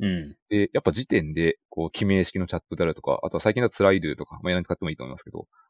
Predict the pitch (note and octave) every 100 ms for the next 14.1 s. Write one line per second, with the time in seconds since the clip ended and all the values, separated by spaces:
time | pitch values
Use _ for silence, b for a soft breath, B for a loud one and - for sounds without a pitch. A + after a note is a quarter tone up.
0 | _ G#2 A2+ A2 G#2 - - - G#2 -
1 | A2 G#2 G2+ - - - F2 F#2+ F2 A#1
2 | A#1+ - E2+ F2 - G2 F#2 F2 F2 -
3 | E3 - - G#2+ D#3+ - D#2 E2+ F2+ -
4 | - F2 F2+ F#2 A2+ E2+ - E2+ E2 -
5 | D#2+ F2 B2+ A#2 A#2 F#2+ - F2+ - _
6 | _ A2+ - D3+ F#3+ F#3 F3 - - B2
7 | B2 C3 B2 E2+ C#2+ D2 - D3+ F#2 E2
8 | E2 G2 F#2 - F2+ - E2+ - C2+ -
9 | - F#2+ F3+ E2+ D2+ - _ _ F2+ E2+
10 | F#2 - - E2 D#2 - F#2+ F#2 D#2+ D#2+
11 | C2 G#2 A2 D#2 - - D#2 D2 F2 F2+
12 | F#2+ G#2+ D#2+ D#2+ D2 A#1+ C2+ D#2 D#2 D#2
13 | - A#1 - D2 - B1 D2 G2 E2+ G#1+
14 | A#1